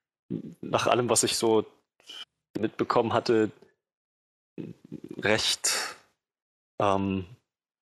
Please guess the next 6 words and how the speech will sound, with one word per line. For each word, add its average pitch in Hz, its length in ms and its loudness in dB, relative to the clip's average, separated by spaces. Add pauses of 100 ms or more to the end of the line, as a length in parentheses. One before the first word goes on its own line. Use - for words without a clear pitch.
(760)
naja, 120 240 6
recht, - 460 -2
recht 117 200 0
ruhig 131 340 2
vom 101 180 0
Pacing. 127 640 2